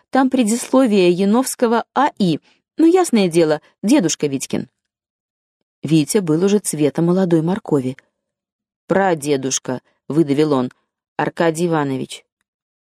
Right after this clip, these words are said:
«То есть как это? Действительно, это твой прадедушка написал?» тихо спросила Викса, склонившись над Яновским. «Не только.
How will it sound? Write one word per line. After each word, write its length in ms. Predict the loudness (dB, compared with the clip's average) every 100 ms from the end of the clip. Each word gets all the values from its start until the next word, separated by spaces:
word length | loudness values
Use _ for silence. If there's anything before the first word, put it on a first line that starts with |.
| _ _ _ _ _ _ _ -8
«То 120 | -2
есть 240 | 0 -2 -4
как 260 | -4 -2
это? 260 | -2 -4 -12 _ _ _ _ _ -14
Действительно, 760 | -4 -4 -2 -2 0 2 2
это 220 | 0 0
твой 260 | -4 0 -2
прадедушка 600 | 0 -2 0 0 -2 0
написал?» 640 | -2 0 -4 -4 -4 -6 -12 _ _ -20 _ _
тихо 320 | 0 0 0
спросила 520 | -4 -2 -2 2 2
Викса, 460 | 2 0 -2 -2 -2 _ _ _
склонившись 760 | -8 0 2 2 0 0 -4 -2
над 160 | -2
Яновским. 640 | 0 0 0 -4 -6 -8 -8 _ _ _ _ _ _ _ _ _ _
«Не 500 | -2 0 0 0 0
только. 600 | 0 2 2 0 -2 -2